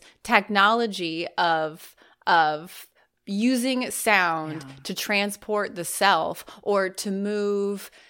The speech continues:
Speaker 1: you know, your, your awareness from your head to your heart had been taken away from us. And then all of the other
Speaker 2: Mm.
Speaker 1: layers of, you know, encouraging our silence and
Speaker 2: Yeah.
Speaker 1: encouraging us to be small and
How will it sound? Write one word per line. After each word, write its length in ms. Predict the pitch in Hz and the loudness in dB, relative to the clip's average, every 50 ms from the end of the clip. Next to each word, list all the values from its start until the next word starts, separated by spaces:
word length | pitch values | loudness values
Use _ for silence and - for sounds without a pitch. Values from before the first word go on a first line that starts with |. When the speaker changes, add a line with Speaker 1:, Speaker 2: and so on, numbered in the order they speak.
| _ _ - | _ _ -6
Speaker 1:
you 120 | 208 208 | -4 -2
know, 160 | 196 180 170 | 0 0 -2
your, 480 | 170 170 180 175 170 165 165 165 156 - - | -2 -2 -2 -2 0 0 0 -2 -4 -6 -6
your 180 | - 190 185 180 | -4 -2 0 0
awareness 480 | 180 175 196 202 202 196 185 175 - | 0 2 2 2 2 0 0 -4 -6
from 360 | - - - 196 185 175 170 - | -8 -4 -2 -2 0 -2 -2 -6
your 140 | - 175 185 | -4 -4 -4
head 280 | 180 196 220 214 208 196 | -2 0 0 0 0 -2
to 100 | - 190 | -4 -4
your 120 | 180 175 175 | -4 -2 0
heart 340 | 185 214 214 190 170 - | 4 4 6 4 4 2
had 260 | 180 185 190 180 170 180 | -2 -2 -2 -2 0 -2
been 160 | 180 170 156 | -4 -4 -4
taken 360 | - 220 240 240 233 214 180 | -4 -2 -2 0 0 0 -2
away 300 | 165 165 175 180 220 233 | -2 0 2 2 2 2
from 220 | - - 175 156 | 0 -2 -4 -2
us. 280 | - - - 175 - - - | -2 -4 -4 -6 -8 -8 -4
And 240 | - 196 208 208 196 | -2 -2 0 0 0
then 200 | 185 180 175 175 | 0 0 0 0
all 260 | - - 185 180 185 | 0 2 2 2 2
of 80 | 190 185 | 2 0
the 100 | 202 196 | 2 2
other 200 | 185 180 180 180 | 2 2 2 0
Speaker 2:
Mm. 80 | 175 | 0
Speaker 1:
layers 480 | 170 165 170 170 170 165 160 160 156 - | 0 0 0 0 0 0 -2 -4 -6 -4
of, 360 | - 165 160 156 156 156 - | -2 -2 0 0 -2 -6 -8
you 100 | 180 175 | -8 -6
know, 140 | 160 147 - | -6 -6 -8
encouraging 640 | - 160 156 - - 143 135 147 151 - 190 202 | -8 -10 -12 -10 -10 -10 -8 -8 -8 -8 -8 -6
our 140 | 214 220 240 | -6 -6 -6
silence 720 | 226 - - 196 175 170 165 165 165 160 151 160 - - - | -6 -2 0 2 2 2 0 0 -2 -4 -6 -8 -8 -10 -10
and 80 | 175 160 | -8 -8
Speaker 2:
Yeah. 80 | 156 | -8
Speaker 1:
encouraging 540 | 156 156 - 151 147 151 165 170 175 170 160 | -8 -8 -8 -8 -8 -8 -6 -8 -8 -8 -8
us 160 | 160 165 - - | -8 -10 -8 -10
to 60 | 190 | -8
be 140 | 196 226 220 | -6 -6 -6
small 280 | - 208 175 165 160 - - | -2 -2 0 0 0 -2 -2
and 320 | 269 311 311 302 277 247 | 0 2 2 2 2 0